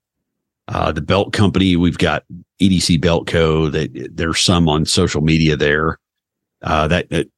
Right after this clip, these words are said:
like, if we're gonna be at an or-, event or something like that with the belt company, and typically that means I'm teaching <laughs> there,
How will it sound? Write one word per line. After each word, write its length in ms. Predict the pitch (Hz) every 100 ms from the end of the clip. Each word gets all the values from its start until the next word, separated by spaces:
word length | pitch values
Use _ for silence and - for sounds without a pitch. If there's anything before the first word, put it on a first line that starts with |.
| _
like, 220 | - 80 82
if 160 | 78
we're 160 | 101 87
gonna 160 | 85 78
be 240 | 82 80
at 100 | 78
an 100 | 76
or-, 140 | 76 -
event 640 | - - 85 67 82 80
or 80 | 76
something 240 | - - 82
like 200 | 78 -
that 320 | 78 76 -
with 160 | 80 76
the 80 | 71
belt 300 | 76 78 71
company, 420 | 87 71 78 78
and 200 | 73 71 _ -
typically 400 | 156 131 95 92
that 180 | 90
means 220 | 95 87 80
I'm 160 | 73
teaching 400 | - 92 - 78
<laughs> 160 | 82 -
there, 240 | 135 -